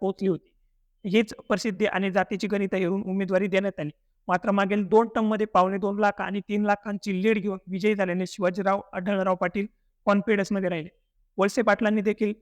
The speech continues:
ही निवडणूक प्रतिष्ठा, या निवडणुकीत, अ, प्रतिष्ठा पणाला लावण्याचं काम केलं. आढळरावांच्या स्टेटमेंटमुळे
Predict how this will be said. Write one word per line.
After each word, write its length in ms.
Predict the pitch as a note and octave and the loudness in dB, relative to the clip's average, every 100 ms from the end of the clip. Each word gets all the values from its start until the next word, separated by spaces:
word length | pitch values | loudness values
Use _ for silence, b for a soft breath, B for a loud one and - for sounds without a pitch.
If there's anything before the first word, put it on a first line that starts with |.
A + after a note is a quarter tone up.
| _ - | _ -8
ही 260 | F#3 F3+ | -4 0
निवडणूक 400 | G#3 G#3 G3 G3 - | 2 2 0 -2 -8
प्रतिष्ठा, 540 | F#3 - G3 - G3+ - - - | -8 -6 -8 -4 -4 -4 -12 -2
या 100 | G#3+ | 0
निवडणुकीत, 560 | G#3+ G3+ F#3+ F#3+ G3+ G3+ | 2 2 0 -4 -4 -2
अ, 180 | F#3+ | 0
प्रतिष्ठा 500 | F3+ - F#3+ A3+ - | -2 -2 -6 -4 -4
पणाला 360 | - G3+ G3+ G3+ | -2 0 2 2
लावण्याचं 380 | G3+ G3 G3 G3+ | 2 0 -2 -2
काम 180 | F#3+ G3 | -2 -2
केलं. 240 | F#3+ G3+ - | -2 -2 -2
आढळरावांच्या 640 | F3+ F#3+ G3+ G3+ G3 G3 G3 | -2 0 2 2 0 -2 -6
स्टेटमेंटमुळे 760 | - - F3 A#3+ A3+ G3+ G3 | -6 -8 -4 -2 -2 -2 -4